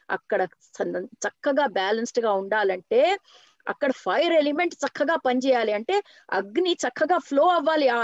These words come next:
ఎలిమెంట్ లో. ఆ ఉంటే గాని భౌతిక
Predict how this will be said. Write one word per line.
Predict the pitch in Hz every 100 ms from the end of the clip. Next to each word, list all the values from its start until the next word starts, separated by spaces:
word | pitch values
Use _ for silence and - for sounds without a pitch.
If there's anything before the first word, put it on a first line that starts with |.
| 220
ఎలిమెంట్ | 180 214 294 330 302
లో. | 247 - _ - _ -
ఆ | 202 202
ఉంటే | 226 320 320
గాని | 277 247 330 453 415 - - _ _ _ _ _
భౌతిక | - - 294 370 - 359